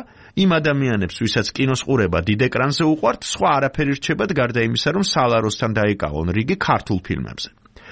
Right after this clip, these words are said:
ამას ემატება რუსული ენის არცოდნაც ახალგაზრდებში. დიახ, რუსულად გახმოვანებული ფილმები ისევ დაუბრუნდა თბილისის კინოთეატრებს. თუმცა იმაზეც უნდა შევთანხმდეთ, ალბათ, რომ გასართობი სატელევიზიო გადაცემების რიცხვის ზრდამ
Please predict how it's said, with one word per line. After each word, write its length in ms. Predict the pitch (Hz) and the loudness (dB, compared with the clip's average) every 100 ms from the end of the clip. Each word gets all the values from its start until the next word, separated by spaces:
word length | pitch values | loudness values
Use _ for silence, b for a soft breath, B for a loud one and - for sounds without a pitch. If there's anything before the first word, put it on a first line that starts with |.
| B B B B | B B B B
ამას 320 | 196 285 285 | 0 2 2
ემატება 480 | 175 170 170 240 214 | 0 0 0 2 2
რუსული 400 | 165 - 156 139 | 2 2 4 4
ენის 240 | 135 170 | 2 2
არცოდნაც 600 | 139 117 - 120 110 151 - | 0 0 0 -2 0 -2 0
ახალგაზრდებში. 800 | 120 135 131 123 98 90 - - | 0 0 0 0 -2 -4 -6 -2
დიახ, 320 | 110 127 127 | 0 2 2
რუსულად 480 | 123 - 139 127 123 | 0 2 2 2 0
გახმოვანებული 680 | 120 135 127 131 127 135 135 | -2 0 0 0 0 0 0
ფილმები 400 | 156 156 196 185 | 0 2 2 0
ისევ 240 | - 156 | 2 0
დაუბრუნდა 580 | 123 113 101 90 92 110 - | 2 4 4 2 0 -2 -2
თბილისის 400 | 123 87 - - | 0 0 -2 -2
კინოთეატრებს. 760 | 104 85 - - - - - - - _ _ _ _ - - - - B B B B | 0 0 0 -4 -4 -8 -6 -8 -10 _ _ _ _ -20 -20 -20 -20 B B B B
თუმცა 280 | B 277 277 | B 0 2
იმაზეც 400 | 139 139 160 175 - | 2 2 2 0 0
უნდა 140 | 165 | -2
შევთანხმდეთ, 560 | 160 113 - 110 - - | 0 -2 -2 -4 -4 -2
ალბათ, 300 | 113 127 143 | 0 0 0
რომ 140 | 220 254 | 0 0
გასართობი 580 | 135 131 143 139 95 90 | 0 0 -2 -2 -2 0
სატელევიზიო 680 | 123 117 123 135 131 107 78 | -2 0 2 2 2 0 0
გადაცემების 580 | 104 120 - 123 85 92 | 0 0 0 -2 0 0
რიცხვის 400 | 107 - 139 139 | 0 0 0 0
ზრდამ 300 | 147 208 | 0 0